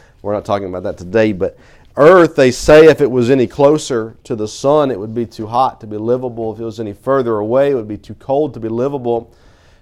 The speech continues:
Uh, God is precise in what He's doing. He's got a purpose behind it. Is there a potential that there's life on another planet?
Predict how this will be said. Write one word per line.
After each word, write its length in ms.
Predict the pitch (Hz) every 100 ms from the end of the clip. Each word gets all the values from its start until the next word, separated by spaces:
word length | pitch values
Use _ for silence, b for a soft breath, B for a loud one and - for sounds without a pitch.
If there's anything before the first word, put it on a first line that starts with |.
| b
Uh, 340 | 120 117 120
God 520 | 117 120 120 127 190 196
is 180 | 170
precise 880 | - 131 120 - - 110 - - -
in 180 | 117 113
what 140 | 120
He's 180 | 113 104
doing. 380 | 110 131 139 113
He's 120 | 101
got 140 | 110 101
a 60 |
purpose 520 | - - 139 - -
behind 520 | - 104 101 101 113 95
it. 160 | - _ _ _ b b b b b b -
Is 200 | 135 131
there 120 | 139
a 40 |
potential 600 | - 123 - 139 135 135
that 120 | 117 113
there's 180 | 107
life 360 | 98 101 123 120
on 140 | 117
another 280 | 110 110 107
planet? 540 | - - 110 117 139